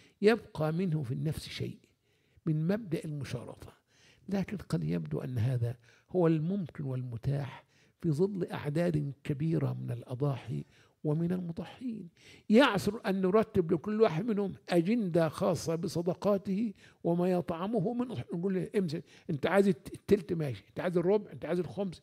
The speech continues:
أنت عايز خمسة كيلو، تلاتة كيلو"، صعبة. أنت عندك مئات الناس عايز تحط ستاندر وقاعدة واحدة عشان يبقى ممكن تطبيق هذا ال-، الكلام. لكن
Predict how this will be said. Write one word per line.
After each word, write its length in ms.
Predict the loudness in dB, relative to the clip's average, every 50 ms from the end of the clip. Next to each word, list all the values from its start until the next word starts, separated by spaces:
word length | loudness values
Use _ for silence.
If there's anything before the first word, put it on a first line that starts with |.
| _ _ _
أنت 100 | _ 0
عايز 120 | 0 0
خمسة 280 | 0 -4 -4 -4 -4 -4
كيلو، 280 | -4 -4 -4 -4 -6
تلاتة 300 | -4 0 0 0 0 0
كيلو"، 340 | -6 -8 -6 -6 -6 -6 -6 -10 _ _ _ _ _ _ _ -18
صعبة. 480 | -2 0 0 2 2 0 -4 -4 -4 -6 -8 -18 -16 _ -8
أنت 180 | -8 -4 -2
عندك 380 | -2 -2 -2 -2 -4 -6 -6 -8
مئات 640 | -6 -4 -4 -4 -2 0 2 2 2 0 -2 -4 -4
الناس 460 | -4 -2 -2 -2 0 0 -2 -2 -4 -12 -20 -20 -16 _
عايز 180 | -2 -2 -2 -2
تحط 320 | -2 -6 -6 -6 -6 -10
ستاندر 560 | -10 -10 -4 -4 -2 -2 -2 -2 -4 -4 -2
وقاعدة 520 | -4 -6 -6 -2 -2 0 0 2 2 2 2
واحدة 400 | 2 0 0 0 -2 -2 -2 -4 _ -20 -20 -20 -20 _ _ -6
عشان 240 | -6 -4 -2 -2
يبقى 480 | -2 -4 -4 -6 -6 -4 -4 -4 -4 -6 _ -20 -20 _ _ _ _ _
ممكن 640 | -12 2 6 6 6 6 6 0 -2 -4 -4 -4 -2 0
تطبيق 460 | 0 -2 0 -2 -4 -4 -4 -6 -6
هذا 200 | -8 -4 -2 -2
ال-، 100 | -4 -4 -10 -18 _ _ _ _ _ _ _ _ _ _ _ -12
الكلام. 380 | -12 -8 -8 -8 -6 -8 -10 -12 _ _ _ _ _ _ _ _ _ _ _ _ _ _ _ _ -20 -20 -20 _ _ _ _ 8
لكن 460 | 8 8 8 8 6 4 4 4 2